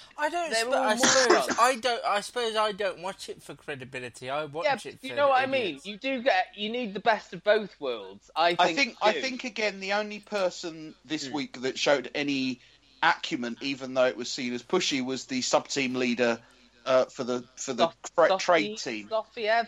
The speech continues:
Speaker 2: or Sof-,
Speaker 3: Yeah, I can't,
Speaker 2: Sofian?
Speaker 3: it's Sophie.
Speaker 1: No, he, he
Speaker 3: But
Speaker 1: was annoying. I found him
Speaker 3: Well,
Speaker 1: incredibly
Speaker 3: no, but,
Speaker 1: annoying.
Speaker 3: but to be fair, he struck the best deal and had the right idea. And I think although people criticise, is, I, I'm sorry, is it, is it William or Henry? The black guy. I can't remember his name.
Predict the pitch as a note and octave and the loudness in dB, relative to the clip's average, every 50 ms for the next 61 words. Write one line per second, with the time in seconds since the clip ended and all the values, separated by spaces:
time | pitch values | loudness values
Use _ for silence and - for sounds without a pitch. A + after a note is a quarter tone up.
0 | - A#3+ A3 G#3 G3+ G3+ - - A3 G#3 - - D3+ C#3 C3 C3 C3 B2+ B2+ - | -4 -8 -8 -8 -8 -8 -8 -6 -8 -6 -2 0 4 4 6 6 6 4 2 0
1 | F3+ E3+ G3+ G#3 G#3+ A3 A3 A3+ G#3+ F3+ - - - B2+ F#3+ G3 F#3 F#3 F3+ G#3 | 0 2 4 4 4 4 2 -2 -6 -6 -6 -6 -4 0 2 2 2 2 0 -2
2 | G#3+ G3+ F#3+ - F3 G3 G#3+ G3+ G#3 E3+ C3+ F3 E3 D#3+ E3 F#3+ G#3+ G#3 D#3+ C3 | -4 -6 -6 -8 -8 -6 -2 -2 -2 -2 -2 -6 -8 -8 -10 -8 -8 -6 -6 -6
3 | A#2+ C3+ D#3 D#3+ - F3+ E3+ D#3 D3+ D3+ D3+ D3 D3 C#3 C3+ - - - D4 D#4 | -6 -8 -8 -8 -6 -8 -8 -6 -8 -8 -10 -10 -10 -12 -14 -12 0 4 6 6
4 | D4 C#4 C#4+ D#4 D#4+ C#4+ - - - - A3 G#3 G#3+ G#3+ - - - _ - B3 | 6 6 6 4 4 4 2 -2 -8 -8 -8 -10 -10 -8 -8 -8 -8 _ -14 -14
5 | A3 A#3 F#3+ - - C#4 C4 F3+ B2+ B2 C3 - - - G3 F3+ - - - - | -12 -14 -14 -6 -2 0 2 2 2 0 -2 -4 -8 -10 -12 -10 -10 -8 -4 -2
6 | G#3+ - - - D#3 - G3 F#3+ E3+ - - - - F3 E3+ E3 E3 D#3+ - _ | -4 -4 -4 -8 -8 -4 -2 -2 -2 -4 -8 -8 -6 -4 -2 -2 -2 -4 -6 _
7 | - D#3 D#3 D3+ - D#3+ D#3 - D#3+ C#3+ D3 D3 D3 C#3+ - - C3+ C3+ C3+ - | -4 -4 -4 -2 0 0 0 0 -4 -4 0 2 2 2 2 0 -2 -2 -2 -4
8 | - D#3+ D3 A#2 G2+ F2+ - _ _ _ _ _ - G#3+ G#3+ A#3 A3+ - D4+ C4 | -4 -4 -4 -4 -6 -8 -12 _ _ _ _ _ 0 2 4 4 4 2 0 -2
9 | - - B3+ - A#3+ B3+ A#3+ - - A3+ G#3+ - - G#3+ - - A3 - - - | -2 -2 0 0 0 -2 -2 -4 -10 -10 -10 -10 -12 -12 -10 -10 -10 -10 -8 -4
10 | - G3 F3 D#3+ - - - G3+ F3+ - - E3 - - E3 D3 - - C3 A2 | -2 0 0 0 -2 -6 -14 -12 -4 -2 0 0 0 0 -2 -2 -2 -2 -2 -2
11 | A2 - B2+ E3 D3+ D#3 F3+ F#3+ - - A#3+ C#4 D4 C4 G#3 F#3+ F3+ E3 E3+ D3+ | -4 -6 -10 -12 -12 -10 -10 -6 -2 0 2 2 2 2 2 2 4 4 4 2
12 | C3+ A2+ G2+ G2 - - _ _ _ _ _ _ _ _ - C3 F3 D#3 - - | 0 -2 -10 -12 -14 -16 _ _ _ _ _ _ _ _ 0 2 4 4 4 2
13 | - B2 A2 G2 F#2+ - - - B2+ - G3 F3 - C3+ B2+ A#2 A#2 A2+ A2 A#2+ | 0 -2 0 0 -2 -4 -6 -8 -4 -2 -2 -2 -2 -2 -6 -6 -8 -8 -2 0
14 | B2+ A#2 G#2 F#2+ F#2 | 0 2 0 -2 -6